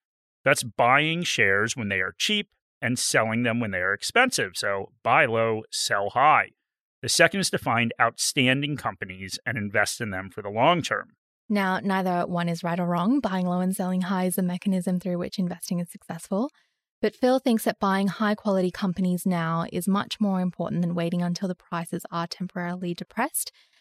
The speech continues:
Speaker 2: and then selling when they're overvalued. He believed in finding outstanding companies and holding on to them forever, just like Motorola. And so he goes on to base the book on how to find these high-quality companies that you're able to hold.
Speaker 1: And ultimately, this is, of course, what investors seek,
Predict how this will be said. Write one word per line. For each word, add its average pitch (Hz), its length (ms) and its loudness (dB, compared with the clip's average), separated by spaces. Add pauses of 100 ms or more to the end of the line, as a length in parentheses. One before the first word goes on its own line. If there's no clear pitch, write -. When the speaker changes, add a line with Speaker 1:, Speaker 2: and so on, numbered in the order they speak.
(120)
Speaker 2:
and 247 100 4
then 254 140 4
selling 285 260 4
when 233 120 4
they're 190 180 2
overvalued. 165 600 -2 (760)
He 226 100 4
believed 208 440 4
in 190 160 0
finding 180 380 0
outstanding 175 400 -2
companies 175 400 -2
and 175 100 0
holding 175 260 -2
on 285 140 0
to - 100 -8
them - 300 -8
forever, 202 400 0
just - 240 -6
like 175 220 -4
Motorola. 180 480 -2 (580)
And 208 160 2
so 233 100 4
he 208 160 6
goes 233 320 4
on 185 360 2
to - 120 -2
base 175 320 -2
the - 100 -4
book 165 360 -4
on 180 120 -2
how 180 220 -2
to 185 80 0
find 175 300 -2
these 170 140 -4
high-quality 214 580 2
companies 185 460 -2
that 185 80 -2
you're 180 180 -4
able 165 280 -6
to - 120 -10
hold. 185 220 -8 (460)
Speaker 1:
And 190 140 2
ultimately, 165 640 2
this 113 260 0
is, 113 180 -2
of 110 120 -8
course, - 380 -2
what 104 140 0
investors 98 540 -4
seek, 208 420 0